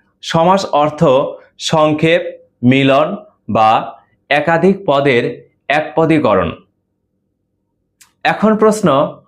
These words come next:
সমাস কাকে বলে? আমরা ভালো করে খেয়াল করব। অর্থের সম্বন্ধ রয়েছে এরকম একাধিক পদকে যে প্রক্রিয়ায় এক পদে পরিণত করা হয়,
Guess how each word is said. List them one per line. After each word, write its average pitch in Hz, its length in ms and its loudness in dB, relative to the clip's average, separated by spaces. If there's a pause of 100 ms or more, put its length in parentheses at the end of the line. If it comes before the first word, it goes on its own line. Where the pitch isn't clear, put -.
(220)
সমাস - 580 -2 (380)
কাকে 160 340 0
বলে? 92 440 -2 (400)
আমরা 175 240 2
ভালো 170 300 0
করে 175 200 2
খেয়াল 127 300 0
করব। 117 560 0 (420)
অর্থের 185 600 2
সম্বন্ধ 175 680 0
রয়েছে 147 800 2 (300)
এরকম 180 760 2
একাধিক 170 680 0
পদকে 143 760 0 (260)
যে 180 300 2
প্রক্রিয়ায় 185 720 2
এক 143 400 -2
পদে 180 240 2
পরিণত 165 480 2
করা 170 300 0
হয়, 127 300 0